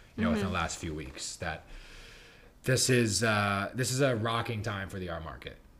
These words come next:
Speaker 1: And I think the big question for me is, with this result, do you think, like, the investor type people will be like, "Oh, wow, like, I'm getting creamed and everywhere where my money is now, my,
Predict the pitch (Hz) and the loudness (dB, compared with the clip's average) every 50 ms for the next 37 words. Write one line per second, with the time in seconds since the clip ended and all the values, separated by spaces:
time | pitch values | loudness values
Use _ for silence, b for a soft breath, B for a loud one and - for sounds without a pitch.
0 | - - - - 95 92 87 85 85 82 80 80 80 - - - - - - - | -20 -20 -14 -10 -6 -6 -4 -4 -6 -6 -6 -8 -10 -10 -12 -14 -16 -16 -10 -4
1 | - 110 143 156 156 160 - 135 127 - - 127 127 123 - - 117 107 - 117 | 0 2 4 6 6 6 6 6 4 6 6 6 6 6 4 2 0 -2 -2 -2
2 | 110 110 113 110 107 98 95 95 92 90 - - - - - - - b b b | 0 0 2 2 2 2 0 -2 -4 -6 -8 -8 -12 -16 -20 -20 -20 b b b
3 | b b b b b b - - 104 117 143 143 - - 156 156 151 - 135 135 | b b b b b b -10 -2 2 4 4 4 4 6 6 6 6 6 4 2
4 | 120 104 123 123 135 143 120 117 117 - - - - - - - b b b b | 2 2 4 6 6 6 6 4 2 -4 -8 -12 -12 -14 -16 -20 b b b b
5 | b b b b b b b b b - - 110 113 110 110 - 120 131 127 - | b b b b b b b b b -6 -2 0 0 0 0 0 -2 -2 -2 -2
6 | - 135 123 104 - - 110 104 101 92 90 80 78 82 85 - - - - 113 | 0 0 0 0 0 0 0 0 0 -2 -4 -4 -4 -2 -2 0 -2 0 2 2
7 | 113 117 113 - - - 127 127 127 - - - - 127 120 123 - 147 156 139 | 2 2 0 2 2 2 4 2 0 -2 -4 -2 0 2 2 4 4 4 4 4
8 | 104 85 95 92 92 90 87 87 87 - - 214 262 240 139 110 131 160 160 117 | 4 2 2 0 0 0 -2 -4 -4 -4 -2 2 4 4 4 6 6 6 6 4
9 | 98 95 95 123 101 107 135 131 113 113 - - - 117 117 135 147 139 117 104 | 4 2 0 -2 0 2 0 0 0 -2 -8 -6 -2 0 2 4 4 2 2 0
10 | 95 87 101 95 101 - 113 123 123 135 131 127 127 120 120 120 117 110 110 110 | -2 -4 -4 -6 -4 0 0 2 4 6 6 6 6 6 4 4 2 0 0 2
11 | 117 117 120 113 104 101 98 87 87 101 92 87 85 82 78 73 80 80 80 80 | 2 4 4 2 2 0 0 -2 -2 -2 -2 -2 -2 -2 -4 -4 -6 -6 -6 -6